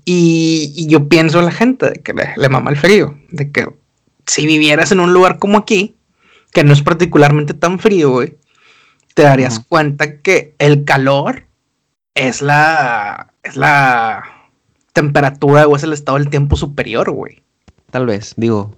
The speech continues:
Speaker 2: quién sabe qué, qué opinan tus, tus ahí, tus, tus compañeros nativos.
Speaker 1: No,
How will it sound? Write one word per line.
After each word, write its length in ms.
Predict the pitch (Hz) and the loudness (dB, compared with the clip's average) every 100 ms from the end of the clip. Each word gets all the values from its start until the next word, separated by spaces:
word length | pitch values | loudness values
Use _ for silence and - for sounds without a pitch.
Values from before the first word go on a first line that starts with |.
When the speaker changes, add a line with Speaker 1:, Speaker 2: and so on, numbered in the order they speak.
| - | -8
Speaker 2:
quién 160 | 117 | -4
sabe 140 | 117 120 | -2 -2
qué, 120 | 120 | -4
qué 180 | - 117 | -4 -4
opinan 380 | - 120 120 117 | 0 0 0 -2
tus, 320 | 113 110 - _ _ _ - - - _ | -4 -6 -16 _ _ _ -20 -20 -20 _
tus 200 | - 110 113 | -8 -2 0
ahí, 140 | 104 | 0
tus, 300 | - 123 113 | 0 -2 -2
tus 380 | 117 110 - - - - - | -4 -4 -8 -18 -18 -16 -4
compañeros 880 | 113 110 110 107 107 110 - - - - | -2 2 2 4 2 0 -6 -18 -20 -6
nativos. 720 | 110 107 117 110 110 - - _ _ _ _ _ | -4 0 2 4 2 -2 -18 _ _ _ _ _
Speaker 1:
No, 280 | - 170 190 | -2 2 2